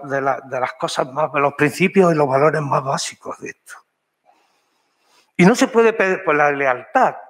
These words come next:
que tanto se os llena la boca de lealtad, empieza por uno mismo.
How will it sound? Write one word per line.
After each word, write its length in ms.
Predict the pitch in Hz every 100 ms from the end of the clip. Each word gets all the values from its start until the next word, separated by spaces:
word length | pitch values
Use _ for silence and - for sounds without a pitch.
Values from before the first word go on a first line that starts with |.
| _
que 120 | - -
tanto 500 | 170 170 - 143 127
se 160 | 131
os 80 | 120
llena 260 | 151 170 151
la 80 |
boca 280 | 143 160 -
de 120 | 120
lealtad, 540 | 156 151 135 - 120 - - _ _ _ _ _ _ _ -
empieza 400 | 160 - 214 175
por 180 | - 143
uno 200 | 202 151
mismo. 520 | 139 202 117 101 -